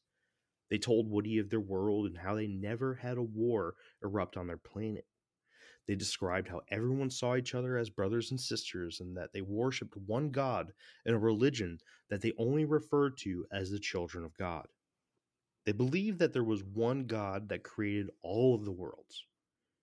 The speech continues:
Woody tried to explain that there were many religions on our planet and how often they were the basis for many wars. Indrid's opinion was that these wars were mostly because people did not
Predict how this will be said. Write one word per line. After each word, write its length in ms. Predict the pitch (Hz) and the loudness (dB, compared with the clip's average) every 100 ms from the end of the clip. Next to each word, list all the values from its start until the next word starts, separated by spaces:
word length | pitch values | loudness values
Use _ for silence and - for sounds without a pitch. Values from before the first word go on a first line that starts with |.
| _ _ _ | _ _ _
Woody 240 | 101 113 131 | 0 4 4
tried 340 | - 117 110 | 4 2 2
to 80 | 110 | -2
explain 600 | - - 104 104 113 110 | -4 -6 -4 -2 -2 -4
that 160 | 101 | -4
there 160 | - 107 | -2 -2
were 200 | 98 95 | -2 -4
many 340 | 95 104 147 | -4 -2 0
religions 640 | 156 151 123 127 127 135 123 | 2 2 2 2 0 -2 -2
on 140 | 98 | -4
our 220 | 101 113 175 | -2 2 0
planet 480 | - 92 76 78 - _ - - - | 0 -8 -6 -8 -12 _ -20 -20 -8
and 120 | 107 | -2
how 240 | 107 101 - | 2 2 2
often 400 | 107 135 - 151 | -2 -2 0 0
they 140 | 127 120 | 2 2
were 180 | 113 113 | 2 -2
the 160 | 110 101 | -2 -8
basis 420 | 95 113 123 123 - | -4 -4 -2 -4 -4
for 160 | 117 | -2
many 260 | 110 95 98 | -2 -2 -4
wars. 600 | 92 98 113 101 - - _ _ _ _ - - - | -4 -4 -4 -4 -6 -10 _ _ _ _ -20 -20 -4
Indrid's 400 | 110 120 139 135 | 0 4 4 4
opinion 520 | 151 156 104 104 113 104 | 2 -2 -4 -4 -4 -2
was 180 | 104 | -2
that 180 | 104 92 | -2 -6
these 180 | - 107 | -4 -4
wars 380 | 104 117 147 143 | -2 0 0 0
were 80 | 139 | -2
mostly 440 | 113 135 160 208 | 0 0 2 2
because 340 | 165 170 - 156 | 2 -2 -4 -4
people 320 | - 156 170 | -4 -2 0
did 160 | 139 | 2
not 300 | 131 127 131 | 0 0 -4